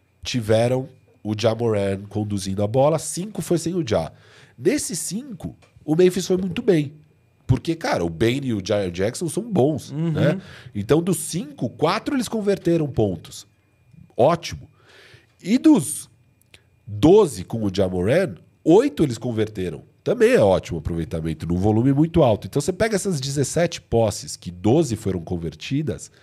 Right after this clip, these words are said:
Speaker 1: que é um setenta e um por cento de aproveitamento, é um ponto cinquenta e três pontos por posse.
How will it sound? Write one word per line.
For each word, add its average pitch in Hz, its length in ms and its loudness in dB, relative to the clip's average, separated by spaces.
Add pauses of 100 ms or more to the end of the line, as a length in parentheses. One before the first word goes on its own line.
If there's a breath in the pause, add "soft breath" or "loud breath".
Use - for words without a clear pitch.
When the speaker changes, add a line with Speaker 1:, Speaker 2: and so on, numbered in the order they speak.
(220 soft breath)
Speaker 1:
que - 60 -14
é 76 40 -8
um - 20 -6
setenta 104 520 -2
e 92 40 0
um 87 60 -8
por 80 100 -14
cento 82 140 -10
de 78 60 -12
aproveitamento, 85 420 -10 (380 loud breath)
é 131 280 -2
um 185 120 -4
ponto 233 420 0
cinquenta 202 520 -4
e 226 40 -4
três 180 460 -4 (220)
pontos 233 420 0
por 214 180 -10
posse. 131 520 -4